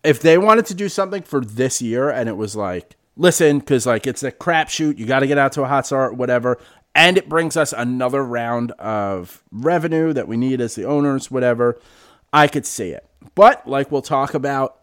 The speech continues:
later, you concede one little thing now, you end up in December twenty twenty-one having discussions for the new C B A.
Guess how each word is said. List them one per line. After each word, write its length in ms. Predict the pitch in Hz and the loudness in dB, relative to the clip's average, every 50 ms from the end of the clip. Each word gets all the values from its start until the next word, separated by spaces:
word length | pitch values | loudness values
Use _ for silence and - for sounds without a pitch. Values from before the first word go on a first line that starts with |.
| _ _ _ - | _ _ _ -6
later, 500 | 135 170 185 185 165 135 117 117 117 _ _ _ _ _ _ _ _ _ _ _ _ - | -2 0 2 2 2 2 0 0 -2 _ _ _ _ _ _ _ _ _ _ _ _ -8
you 180 | 117 131 143 | -4 -4 -4
concede 540 | 143 - 156 135 - - - 165 180 196 170 | -2 -2 -2 -2 -2 -2 -2 -2 -2 -2 -4
one 340 | 156 139 139 147 151 151 143 | -2 0 0 0 2 2 2
little 240 | 135 135 139 143 143 | 2 2 0 -2 -4
thing 320 | - - 151 147 151 147 | -2 -4 -2 -2 0 0
now, 460 | 139 131 117 104 98 92 82 80 - _ _ _ _ _ _ _ _ _ _ _ _ _ _ _ _ _ _ _ _ _ _ _ _ _ _ _ _ _ _ _ - | 0 -2 -2 -4 -6 -8 -10 -12 -14 _ _ _ _ _ _ _ _ _ _ _ _ _ _ _ _ _ _ _ _ _ _ _ _ _ _ _ _ _ _ _ -16
you 300 | - 117 123 127 127 - - | -8 -4 -2 -2 -2 -2 -2
end 280 | - 131 131 135 131 131 | -2 0 0 2 2 2
up 420 | 123 120 117 - - - - _ _ _ _ _ _ _ _ _ _ _ _ _ _ _ _ _ _ _ _ _ _ - | 2 2 2 -2 -4 -12 -20 _ _ _ _ _ _ _ _ _ _ _ _ _ _ _ _ _ _ _ _ _ _ -10
in 500 | 120 120 120 120 120 117 113 110 107 92 _ _ _ _ _ _ _ _ _ _ _ - | -8 -6 -4 -2 0 0 0 -2 -2 -4 _ _ _ _ _ _ _ _ _ _ _ -10
December 520 | - 117 - - - 131 131 131 131 131 | -10 -8 -6 -4 -2 0 0 2 0 0
twenty 340 | 127 - - 127 123 120 113 | -2 -4 -6 -6 -4 -4 -6
twenty-one 680 | - - 127 117 117 113 113 110 104 87 76 78 - _ _ _ _ _ _ _ _ _ _ _ | -6 -6 -6 -6 -4 -4 -4 -4 -4 -6 -6 -8 -12 _ _ _ _ _ _ _ _ _ _ _
having 360 | - 123 113 107 104 107 98 | -4 -2 0 0 0 -2 -4
discussions 840 | 98 95 - - - 127 107 104 - - 98 92 87 87 - - - | -6 -8 -10 -4 -2 -2 -2 -2 -4 -6 -6 -6 -6 -8 -10 -12 -16
for 160 | - - 98 | -16 -12 -10
the 100 | 90 95 | -6 -6
new 160 | 95 98 101 | -4 -4 -4
C 200 | 98 - - 110 | -6 -6 -8 -8
B 220 | 95 90 95 95 98 | -6 -4 -4 -4 -4
A. 260 | 90 82 78 78 | -4 -4 -6 -8